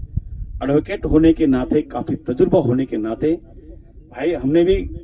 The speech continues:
आगे पीछे नहीं देखा। देखो, हिंदी और मराठी में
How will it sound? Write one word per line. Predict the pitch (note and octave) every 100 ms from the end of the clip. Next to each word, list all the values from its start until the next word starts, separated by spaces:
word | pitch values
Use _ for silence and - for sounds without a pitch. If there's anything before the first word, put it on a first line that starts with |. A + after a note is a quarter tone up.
| - -
आगे | C3 D#3
पीछे | - C#3+
नहीं | C3
देखा। | D3 D3 A2+
देखो, | - - A#2+ B2+ -
हिंदी | B2 C#3+ F3+
और | F3+ - C3+ C#3+ C#3+
मराठी | A2+ A#2 C#3 D3+
में | D3+ D#3